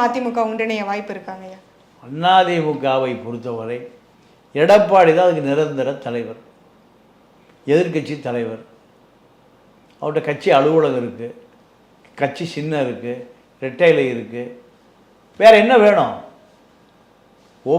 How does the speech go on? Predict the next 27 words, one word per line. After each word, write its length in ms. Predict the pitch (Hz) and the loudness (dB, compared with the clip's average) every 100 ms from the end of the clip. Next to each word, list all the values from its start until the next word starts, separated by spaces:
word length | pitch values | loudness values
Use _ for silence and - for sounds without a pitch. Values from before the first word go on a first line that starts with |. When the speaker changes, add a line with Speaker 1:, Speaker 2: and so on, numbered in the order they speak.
| 170 | 0
Speaker 2:
பி 100 | 202 | -2
எஸ் 120 | 170 160 | 0 0
வெளியேறி 320 | 170 175 165 165 | 2 2 2 0
ரொம்ப 140 | 139 | 0
நாள் 120 | 135 131 | 2 0
ஆகிப்போச்சு, 380 | 117 120 120 - _ _ _ _ _ _ | -2 -8 -12 -18 _ _ _ _ _ _
சசிகலா 380 | 151 143 180 175 160 | -8 -4 2 4 4
வெளியேறி 340 | 151 151 156 139 | 4 0 0 -4
ரொம்ப 120 | 139 | -2
நாள் 120 | 135 123 | -2 -4
ஆகிப்போச்சு, 420 | 104 110 107 113 113 _ _ _ | -6 -12 -14 -18 -20 _ _ _
டி 100 | 190 170 | -6 -4
டி 60 | 175 | -6
வி 60 | 180 - | -6 -6
தனி 140 | 143 151 - | -6 -6 -8
கட்சி 220 | 135 160 143 | -6 -2 -2
ஆரம்பிச்சு 300 | 135 135 143 | -2 -6 -8
தனி, 120 | 143 123 - - _ - | -8 -10 -16 -20 _ -12
அஹ், 120 | 123 | -10
சின்னமே 300 | 151 156 156 143 | -6 -4 -2 -2
வாங்கிட்டாரு. 400 | 123 120 117 110 - _ - | -4 -4 -8 -10 -16 _ 0
அப்புறம் 200 | 208 254 | 6 6
எப்படி 120 | 247 233 | 10 10
ஏ 300 | 220 214 214 | 10 8 6
டி 60 | |
எம் 80 | |
கே 60 | 214 | 4